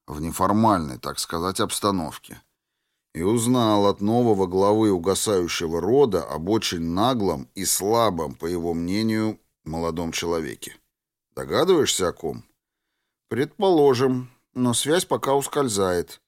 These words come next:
«А ты не задаешься вопросом, что общего может быть у людей из разных кланов?»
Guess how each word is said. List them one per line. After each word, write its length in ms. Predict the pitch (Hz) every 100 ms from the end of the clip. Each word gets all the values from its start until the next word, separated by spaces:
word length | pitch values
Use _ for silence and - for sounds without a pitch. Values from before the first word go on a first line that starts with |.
| _ _ _ _ -
«А 100 | 64
ты 160 | 78
не 120 | 76 80
задаешься 680 | 82 85 92 117 131 -
вопросом, 600 | 95 87 101 123 113 98
что 400 | 87 - 101 101
общего 380 | 131 - 95 85
может 360 | 85 104 87 82
быть 280 | 90 98 87
у 40 |
людей 380 | 87 80 107 110
из 100 | 87
разных 440 | 92 95 95 98
кланов?» 580 | - 101 80 71 -